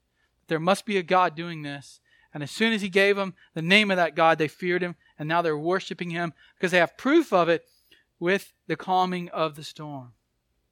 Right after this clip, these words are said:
Jonah says he fears God, but he acts in a way that's inconsistent. The sailors, who, who have just learned about the God just a few minutes before this, what do they do?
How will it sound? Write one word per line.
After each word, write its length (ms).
Jonah 260
says 240
he 80
fears 300
God, 260
but 80
he 100
acts 240
in 60
a 40
way 180
that's 180
inconsistent. 720
The 80
sailors, 580
who, 280
who 80
have 80
just 300
learned 400
about 340
the 80
God 420
just 240
a 60
few 180
minutes 300
before 340
this, 420
what 120
do 60
they 120
do? 220